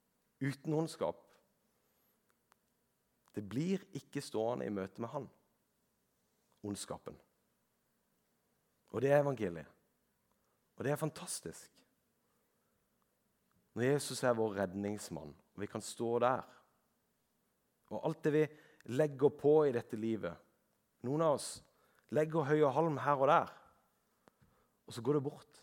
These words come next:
Det kommer til å forsvinne. Hva som var viktig for oss. Vi skal ikke leve med de der vanvittig anspente skuldrene og grue oss nødvendigvis, for det, alle har noe som kommer til å brenne bort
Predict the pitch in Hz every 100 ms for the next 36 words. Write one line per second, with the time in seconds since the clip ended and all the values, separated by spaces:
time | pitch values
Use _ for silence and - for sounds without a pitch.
0 | _ - - 139 139 123 123 - 127 101
1 | - _ _ _ _ _ _ _ _ _
2 | _ _ _ - 123 131 120 120 117 -
3 | _ - 104 113 - 123 - 123 123 -
4 | - 120 170 175 160 160 160 156 151 143
5 | 139 - - - _ _ _ _ - 131
6 | 117 175 - 147 131 - 160 170 - 160
7 | 147 143 - 135 131 151 147 - 110 113
8 | 127 156 170 113 - 117 120 139 135 139
9 | 160 - 131 131 - 147 151 185 208 -
10 | - 139 131 117 117 120 127 117 123 120
11 | 123 113 107 117 127 - - -